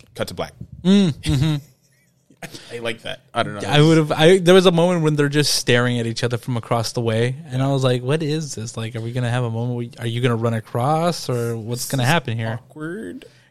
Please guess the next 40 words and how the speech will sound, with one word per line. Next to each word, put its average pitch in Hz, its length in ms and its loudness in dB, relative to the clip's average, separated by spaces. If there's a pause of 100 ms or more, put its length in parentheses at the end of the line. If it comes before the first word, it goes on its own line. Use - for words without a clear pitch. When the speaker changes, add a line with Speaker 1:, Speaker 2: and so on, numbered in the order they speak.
Speaker 2:
Yeah, 254 280 6
and 135 100 -2 (100)
then 175 100 4
they 180 140 6
run 156 240 6
to - 120 -4
the 147 100 4
center 143 260 2
of 139 80 2
the 131 100 0
thing, 147 280 -2
and 120 100 -2 (100)
then 127 100 -4
when, 139 180 0
the 139 40 2
minute 156 280 2
they 127 100 2
kiss, 151 480 4
I - 120 -2
was 135 140 2
like, 135 200 0 (320)
"Hold 262 280 8
up, 135 200 6
why 262 160 8
would 247 180 6
they?" 202 200 6 (100)
And 135 160 2
then 127 120 6 (100)
it 123 40 0
ends, 123 180 0
I 123 40 0
was 117 100 -2
like, 117 160 -6 (100)
"Okay, 339 340 -8 (280)
not 139 160 -4
gonna 185 160 0
explain 190 360 -2
anything. 175 320 0 (180)
All 180 80 2
right, 226 160 2